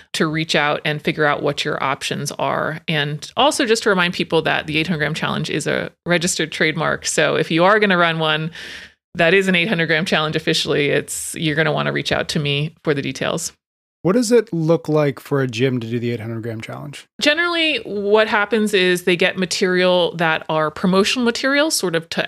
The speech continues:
Speaker 1: advertise to their own members. "Hey,
Speaker 2: Yep.
Speaker 1: you know, we're gonna do a challenge. This is when the date starts. Why would you wanna do it?" All of that stuff.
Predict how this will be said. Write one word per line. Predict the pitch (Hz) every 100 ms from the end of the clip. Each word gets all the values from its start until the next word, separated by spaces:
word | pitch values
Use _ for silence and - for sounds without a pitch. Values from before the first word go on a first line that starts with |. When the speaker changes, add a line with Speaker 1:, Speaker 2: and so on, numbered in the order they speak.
| -
Speaker 1:
advertise | 160 170 180 190 185 190
to | -
their | 156 156 156 151
own | 156 156 147
members. | 143 151 226 294
"Hey, | - 170 151
Speaker 2:
Yep. | 139
Speaker 1:
you | 156
know, | 143
we're | 147 147
gonna |
do | 143
a | 147
challenge. | - 143 156 160 156 156
This | - -
is | -
when | 143
the | 139
date | 156 -
starts. | - 151 143
Why | - 135 147
would | 143
you | 147
wanna | 147 147
do | 147 156
it?" | 151
All | 151 147
of | 143
that | 147 -
stuff. | 202 185